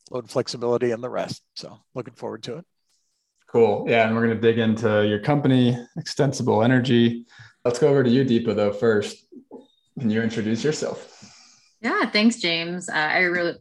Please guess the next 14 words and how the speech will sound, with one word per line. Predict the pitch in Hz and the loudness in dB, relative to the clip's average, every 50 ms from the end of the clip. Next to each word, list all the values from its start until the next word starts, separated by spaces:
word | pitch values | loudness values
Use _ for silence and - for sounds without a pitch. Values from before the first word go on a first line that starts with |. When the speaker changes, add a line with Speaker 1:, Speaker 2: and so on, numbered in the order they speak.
| _ _ _ | _ _ _
Speaker 3:
really | 208 254 262 247 226 | 0 2 4 4 4
appreciate | 220 226 226 202 202 220 202 196 196 | 4 2 0 0 2 0 0 0 -2
being | 196 196 190 185 185 185 180 | -2 -2 -2 -2 -4 -6 -8
on | - - 143 143 139 | -8 -10 -12 -10 -10
your | 135 135 - - - | -10 -12 -8 -2 -2
podcast. | 185 180 180 - - 196 170 170 170 175 170 170 - - - - - - - | -2 0 -2 -2 -2 0 2 2 2 2 0 -2 -6 -10 -10 -12 -12 -10 -8
Um, | 156 151 156 151 151 - - | -8 -8 -8 -10 -12 -12 -12
I've | - 156 | -12 -10
learned | 151 151 151 151 147 | -8 -8 -6 -6 -6
a | |
lot | 143 156 147 147 - - _ | -4 -4 -4 -4 -6 -10 _
from | - 151 143 151 160 165 160 - _ _ _ _ _ _ | -12 -10 -8 -6 -8 -8 -10 -12 _ _ _ _ _ _
past | - - 143 156 - - | -4 -2 -2 0 0 -2
episodes | 170 175 - - 165 - - 156 151 147 147 147 147 143 - - | -2 -2 -2 -4 -6 -4 -2 -2 -2 -2 -2 -4 -6 -10 -14 -20